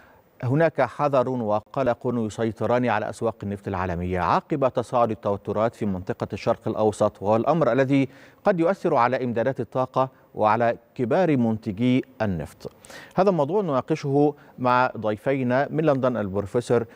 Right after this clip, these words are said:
ممدوح سلامة خبير أسواق النفط، وأيضا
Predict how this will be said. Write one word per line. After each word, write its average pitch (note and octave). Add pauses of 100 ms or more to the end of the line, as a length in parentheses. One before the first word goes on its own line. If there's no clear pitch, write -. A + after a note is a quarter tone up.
(260)
ممدوح G#2+
سلامة G#2+
خبير A#2
أسواق G#2+
النفط، G#2
وأيضا A#2